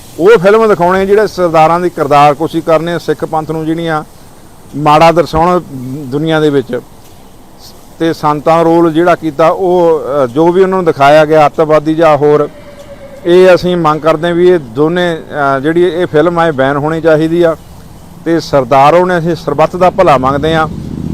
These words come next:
ਅੱਜ ਉਹ ਕਲਕੱਤੇ ਦੀਆਂ ਜਿਹੜੀਆਂ ਮਾਵਾਂ ਨੇ ਜਿਨ੍ਹਾਂ ਦੀ ਬੱਚੀ ਨਾਲ ਬਲਾਤਕਾਰ ਹੋਇਆ, ਉਹਨਾਂ ਨੂੰ ਸਿੱਖ ਕੌਮ ਤੇ ਮਾਣ ਆ, ਸਿੱਖ ਪੰਥ ਤੇ ਉਹਨਾਂ ਨੂੰ ਮਾਣ ਆ ਵੀ ਉਹ ਕਹਿ ਰਹੀਆਂ ਨੇ ਵੀ ਜੇ ਸਿੱਖ ਕੋਲੇ ਕੋਈ ਸਿੱਖ ਵਿਅਕਤੀ ਹੁੰਦਾ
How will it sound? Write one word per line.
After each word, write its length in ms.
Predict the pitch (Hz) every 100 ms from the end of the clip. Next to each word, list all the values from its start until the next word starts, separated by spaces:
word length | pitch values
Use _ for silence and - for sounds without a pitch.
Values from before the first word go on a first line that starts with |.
| - - 151
ਅੱਜ 180 | 156 175
ਉਹ 220 | 190 196
ਕਲਕੱਤੇ 520 | 170 160 160 - 165
ਦੀਆਂ 240 | 170 170
ਜਿਹੜੀਆਂ 240 | 165 170 170
ਮਾਵਾਂ 400 | 135 127 139 156
ਨੇ 100 | 160
ਜਿਨ੍ਹਾਂ 240 | 160 170
ਦੀ 100 | 165
ਬੱਚੀ 260 | 139 135 143
ਨਾਲ 120 | 151
ਬਲਾਤਕਾਰ 680 | 127 113 127 131 143 139 143
ਹੋਇਆ, 220 | 147 151
ਉਹਨਾਂ 260 | 165 160
ਨੂੰ 100 | 165
ਸਿੱਖ 280 | 147 156 139
ਕੌਮ 640 | 156 - - 143 147 156 151
ਤੇ 160 | 160
ਮਾਣ 360 | 143 120 123 135
ਆ, 180 | 147 147 - - - -
ਸਿੱਖ 280 | - 170 175
ਪੰਥ 240 | 165 160 -
ਤੇ 60 | 170
ਉਹਨਾਂ 200 | 165 170
ਨੂੰ 120 | 160
ਮਾਣ 300 | 127 117 131
ਆ 160 | 143 131 - - - - 131
ਵੀ 120 | 156
ਉਹ 160 | 180
ਕਹਿ 220 | 175 156 165
ਰਹੀਆਂ 300 | 160 160 160
ਨੇ 80 |
ਵੀ 140 | 165 165
ਜੇ 180 | 156 160
ਸਿੱਖ 380 | - 151 -
ਕੋਲੇ 540 | 160 - 143 147 156 151 - - -
ਕੋਈ 160 | 165 135
ਸਿੱਖ 380 | - - 151 -
ਵਿਅਕਤੀ 400 | 143 143 135 160
ਹੁੰਦਾ 360 | 143 143 139